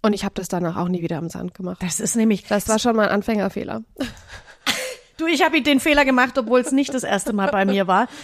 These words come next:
Speaker 2: Das, d-, man sieht es ja so romantisch oft, ne? Oh, und mit Küssen und im
Speaker 1: Ja.
Speaker 2: Meer und
Speaker 1: Ja, ja.
Speaker 2: Liebesspiel.
Speaker 1: Nee, hör mir auf.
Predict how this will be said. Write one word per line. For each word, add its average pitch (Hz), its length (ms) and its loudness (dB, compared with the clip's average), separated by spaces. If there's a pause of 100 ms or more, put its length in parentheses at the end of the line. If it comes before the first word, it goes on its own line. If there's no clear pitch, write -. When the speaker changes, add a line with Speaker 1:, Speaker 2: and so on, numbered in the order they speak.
(120)
Speaker 2:
Das, - 400 -2
d-, 214 120 0
man 185 200 0
sieht 208 280 -4
es 208 140 -4
ja 196 140 -2
so 196 140 -2
romantisch 208 680 0
oft, - 260 -2
ne? 208 280 2
Oh, 202 360 4
und 214 160 0
mit 214 200 0
Küssen 226 400 0
und 202 180 -2
im 220 240 0
Speaker 1:
Ja. 226 140 4
Speaker 2:
Meer 220 200 2
und 226 160 -2 (180)
Speaker 1:
Ja, 202 300 2
ja. 196 180 4
Speaker 2:
Liebesspiel. 240 260 0
Speaker 1:
Nee, 202 260 2
hör 214 80 0
mir 208 180 2
auf. 202 200 -2